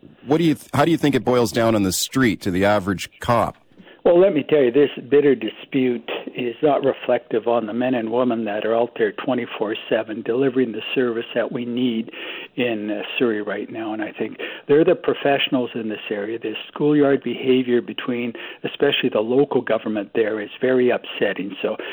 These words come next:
Speaker 2: uh, I think Chief Lipinski is right in his, uh, assessment that the officers that are on the ground, they're going to be serving you regardless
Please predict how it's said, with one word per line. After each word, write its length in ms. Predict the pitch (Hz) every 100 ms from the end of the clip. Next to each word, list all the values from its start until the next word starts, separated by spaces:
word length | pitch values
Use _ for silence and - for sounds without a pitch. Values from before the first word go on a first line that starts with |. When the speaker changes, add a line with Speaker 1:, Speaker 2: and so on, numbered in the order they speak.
| - -
Speaker 2:
uh, 40 | 117
I 200 | 110 110
think 200 | 123 113
Chief 200 | - 139 -
Lipinski 560 | 110 135 139 - 143
is 120 | 120 113
right 280 | 110 135 220 -
in 240 | 143 113
his, 380 | - 117 113 110 -
uh, 220 | 107 107 - -
assessment 640 | 123 - 131 123 151 135
that 240 | 123 113 -
the 140 | 117
officers 420 | 123 151 - 143 -
that 120 | 117
are 120 | 117
on 140 | 117 110
the 60 |
ground, 360 | 104 117 120 113
they're 100 | 127
going 240 | 143 151
to 60 | 151
be 140 | 131 - 135
serving 300 | 123 123 117
you 100 | 107
regardless 600 | 104 113 120 139 139